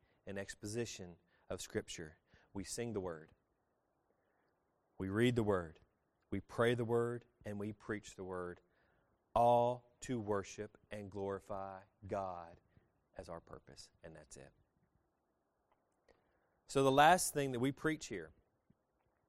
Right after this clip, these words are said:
is the most important thing that we preach here.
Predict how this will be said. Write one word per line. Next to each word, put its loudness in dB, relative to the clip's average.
is 6
the 6
most 6
important 4
thing 4
that 0
we 4
preach 0
here. 0